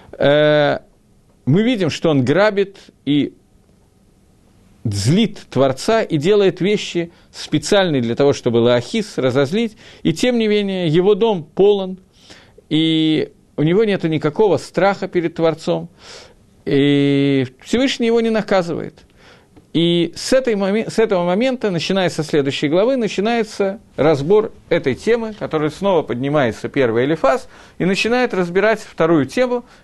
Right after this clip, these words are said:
Первая тема оставлена, как был, может быть, цадик Варало. Вторая тема, Раша Тофло, это следующая тема. Где она написана в книге Иова? В книге Иова, я приве-, привел Мальбима.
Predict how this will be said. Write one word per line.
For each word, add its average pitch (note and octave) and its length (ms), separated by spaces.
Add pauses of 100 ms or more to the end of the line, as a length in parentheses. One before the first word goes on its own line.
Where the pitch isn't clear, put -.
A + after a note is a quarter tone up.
Первая G#3 320
тема C3+ 300
оставлена, A#3+ 600
как D#3+ 240
был, B2+ 140
может B2 320
быть, G#2+ 200
цадик A#2 360
Варало. B3+ 480 (260)
Вторая B3 400
тема, G3+ 300
Раша D#3+ 340 (120)
Тофло, A3+ 440
это F3 240
следующая D3+ 480
тема. - 320 (360)
Где C#3 340
она G#3+ 320
написана F3+ 760
в - 60
книге E3 340
Иова? A2+ 460 (400)
В - 80
книге A3+ 420
Иова, F3 460
я F3+ 160
приве-, F#3 260
привел F3 340
Мальбима. F#2+ 520